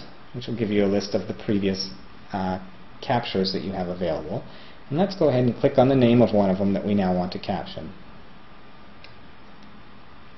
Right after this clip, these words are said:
Okay, that brings you to an edit screen, and again, if you just click the edit button, we can now modify this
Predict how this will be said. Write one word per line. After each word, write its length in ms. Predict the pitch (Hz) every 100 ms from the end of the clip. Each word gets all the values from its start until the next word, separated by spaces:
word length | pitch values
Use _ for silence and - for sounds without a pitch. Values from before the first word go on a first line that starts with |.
| - - - - - 110
Okay, 360 | 110 113 123
that 180 | 117 113
brings 220 | 127 123
you 100 | 123 117
to 140 | 113
an 80 | 104
edit 340 | - 131 -
screen, 360 | - - 123 156
and 100 | 104
again, 280 | 95 110 113
if 120 | 101
you 80 | 98
just 180 | 101 -
click 160 | 123 -
the 180 | 101 127
edit 340 | 131 131 -
button, 420 | 185 - 170 143
we 80 | 104
can 160 | - 95
now 140 | 92
modify 580 | 95 101 110 - 92 90
this 280 | 90 -